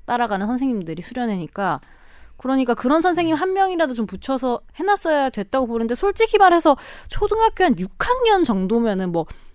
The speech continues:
어디 튀어나가거나 이럴 것 같지도 않고 잘 이렇게 해놓고 갔으면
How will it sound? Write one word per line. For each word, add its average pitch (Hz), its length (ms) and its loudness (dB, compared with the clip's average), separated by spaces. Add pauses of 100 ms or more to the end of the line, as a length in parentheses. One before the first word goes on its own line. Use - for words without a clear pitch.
어디 175 200 -6
튀어나가거나 226 800 2
이럴 196 260 -2
것 202 120 -10
같지도 185 340 -8
않고 190 1040 0 (260)
잘 208 340 0
이렇게 202 360 -2
해놓고 311 260 -6
갔으면 190 600 -8